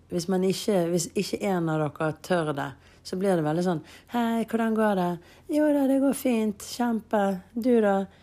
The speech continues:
"Jo da, det går fint." Sant? <laughs> Liksom ingen som sier noe. Men hvis du tør å si, "Jeg kjenner på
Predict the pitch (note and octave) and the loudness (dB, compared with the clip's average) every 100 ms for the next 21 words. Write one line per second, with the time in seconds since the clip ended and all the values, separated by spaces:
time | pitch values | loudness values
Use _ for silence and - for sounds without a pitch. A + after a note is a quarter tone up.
0 | - - - C#4 B3+ F#3+ G#3 G#3 E3+ E3 | -20 -8 2 4 6 6 4 4 4 2
1 | E3 F#3 D3 - D4 A3+ - - - _ | 2 2 2 0 0 0 -6 -20 -20 _
2 | - - _ _ _ - - F#3+ G#3 F#3+ | -20 -20 _ _ _ -16 -8 -4 -2 -4
3 | - F3 - G3+ - - - - - - | -2 4 4 2 -10 -20 -20 -20 -16 -14
4 | - G#3+ G3 - F#3+ F#3+ G3 F3+ - F#3 | -4 2 2 4 4 6 4 4 4 4
5 | F#3 E3 D3 - C#3 B2+ A3+ A3+ A3 D#3+ | 4 2 -2 -2 -4 -4 -2 2 2 2
6 | D3 F3+ F#3 - G#3+ - - G3+ F3 D3+ | -2 -4 -6 -4 -8 -4 0 0 0 -4
7 | - F3 D3+ - - - - _ - - | -2 0 -2 -4 -18 -20 -20 _ -10 -8
8 | F3 F3+ - F3 F#3+ F3+ F#3+ | -6 -6 -2 -2 0 -2 2